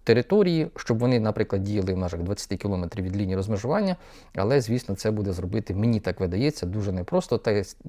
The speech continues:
Маск, як ви бачите, чітко відповів, що зв'язок потрібний для українців, для військових Збройних сил України.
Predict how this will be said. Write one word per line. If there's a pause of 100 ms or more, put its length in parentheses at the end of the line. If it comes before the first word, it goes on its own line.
(160)
Маск,
як
ви
бачите, (280)
чітко
відповів,
що (240)
зв'язок
потрібний
для
українців, (280)
для
військових
Збройних
сил
України.